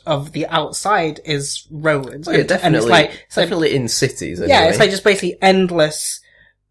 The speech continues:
Speaker 1: bits of place where you just can't go, like, eighty percent of the place. But then I realised how much space warehouses take up.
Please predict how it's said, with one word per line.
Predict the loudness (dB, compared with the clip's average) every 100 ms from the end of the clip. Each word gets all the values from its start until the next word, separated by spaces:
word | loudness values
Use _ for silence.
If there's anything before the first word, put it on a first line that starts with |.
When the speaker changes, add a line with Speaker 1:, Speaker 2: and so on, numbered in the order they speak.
| _ _ -20 -20 _ -16 -2
Speaker 1:
bits | 0 0 -2 -4
of | -6 _ -14
place | 2 2 4
where | 0
you | -2
just | -4
can't | -2 -2 0
go, | 0
like, | 0
eighty | -2 -4
percent | -2 -4
of | -4
the | -8
place. | -10 -10 -18 -20 _ _ _
But |
then | -8 -6
I |
realised | -4 -6 -8
how | -6
much | -6 -6
space | -6 -4 -4 -2
warehouses | -2 -2 -4 -8 -8 -10
take | -10 -10 -12
up. | -18 -18